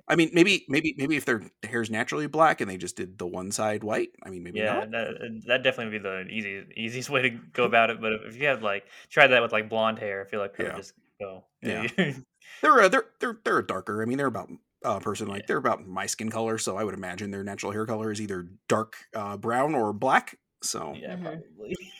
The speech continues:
Speaker 2: <laughs>
Speaker 1: I was gonna say, there's n-, there's not a whole lot of color variances in our, in our hair colors, really. You don't see a, I mean, you know, you do get the occasional red that pops up. Like, I have red hair occasionally that pops up in my beard.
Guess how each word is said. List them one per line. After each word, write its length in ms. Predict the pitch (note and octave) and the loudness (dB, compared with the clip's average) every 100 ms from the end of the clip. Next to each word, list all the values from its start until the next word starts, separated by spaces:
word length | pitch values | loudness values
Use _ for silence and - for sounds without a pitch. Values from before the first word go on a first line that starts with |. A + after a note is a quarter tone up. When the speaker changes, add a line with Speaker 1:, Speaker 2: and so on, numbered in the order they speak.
| - | 0
Speaker 2:
<laughs> 340 | E4+ - F4 - | 0 4 2 2
Speaker 1:
I 60 | |
was 100 | A#2 | -2
gonna 160 | - B2 | 0 0
say, 140 | A#2 - - | 0 -2 4
there's 260 | E4 D4+ | 6 6
n-, 180 | A#3+ C4 | 4 0
there's 160 | C4+ D4 | 0 4
not 260 | F4 G#4 | 10 12
a 80 | G4+ | 12
whole 220 | C4 C4 | 10 8
lot 120 | B3+ F#3+ | 8 6
of 100 | C#3 | 4
color 360 | - D#3 F#3+ | 2 4 4
variances 720 | F3+ F#3+ G3+ G3+ G#3 D3 G3 F3+ | 6 6 6 4 2 0 2 4
in 100 | F3+ | 6
our, 180 | E3+ | 6
in 220 | E3+ F3 E3+ | 6 4 2
our 160 | E3+ | 4
hair 180 | F3 F#3+ | 4 4
colors, 320 | A3 G#3 G3+ | 4 4 4
really. 200 | G3+ G3 | 2 2
You 80 | G3 | 2
don't 160 | G3+ F#3+ | 0 2
see 140 | A3 | 2
a, 120 | F#3 - | 2 2
I 40 | |
mean, 120 | G3+ - - | 0 -2 4
you 60 | C#4 | 6
know, 60 | |
you 120 | A#3 | 6
do 140 | F3+ C4+ | 4 4
get 120 | G#3 | 4
the 60 | F3+ | 0
occasional 560 | - F3+ F#3+ F3+ C#3+ | 0 0 4 4 4
red 340 | G2 D3 A3+ - _ | 6 4 4 -2 _
that 120 | G#3 | 2
pops 220 | - A3+ B3 | 4 4 4
up. 80 | |
Like, 140 | F3+ E3+ | 2 4
I 60 | |
have 180 | A3 G#3 | 4 4
red 180 | A#2 D#3+ | 4 4
hair 200 | D#3 F3 | 4 2
occasionally 380 | F#3 F#3+ F#3 G3 | 4 0 0 -2
that 80 | F3+ | -2
pops 200 | F#3+ - | -2 -2
up 80 | F#3 | -4
in 60 | |
my 120 | F#3 | -4
beard. 320 | F3 G3 G3+ | -2 -2 -4